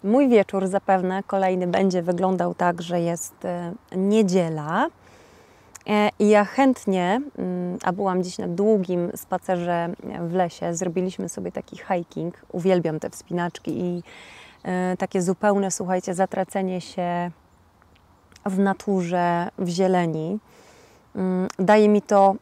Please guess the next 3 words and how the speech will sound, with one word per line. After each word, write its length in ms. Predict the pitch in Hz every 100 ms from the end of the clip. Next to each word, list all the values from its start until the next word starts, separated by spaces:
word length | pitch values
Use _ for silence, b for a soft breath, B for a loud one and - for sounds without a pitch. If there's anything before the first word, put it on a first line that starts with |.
| _ -
niesamowity 960 | 196 214 - 202 202 190 - 190 185 -
zastrzyk. 1040 | 175 185 180 - - - 196 240 311 - - B B B _ -
Mm, 200 | 208 202